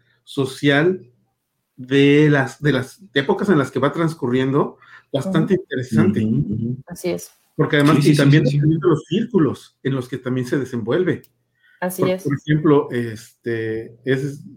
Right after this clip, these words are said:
Speaker 1: como, como ya lo manejan como los dealers, por ejemplo, ¿no? De, de droga.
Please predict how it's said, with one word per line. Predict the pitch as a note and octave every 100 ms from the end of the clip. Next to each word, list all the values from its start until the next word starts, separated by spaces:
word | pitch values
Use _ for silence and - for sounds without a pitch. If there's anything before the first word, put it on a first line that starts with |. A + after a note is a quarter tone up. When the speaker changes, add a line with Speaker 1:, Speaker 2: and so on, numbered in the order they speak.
| _ _ _ -
Speaker 1:
como, | D#3 F3
como | F3+ E3+
ya | E3+
lo | F3
manejan | E3 D3 D#3+
como | D#3+ B2+
los | A#2+ A#2+
dealers, | D3 C#3 A#2
por | - G#2
ejemplo, | B2 G#2
¿no? | G#2+ C3
De, | C3
de | A2+ A2+
droga. | A2+ B2+ G2+ -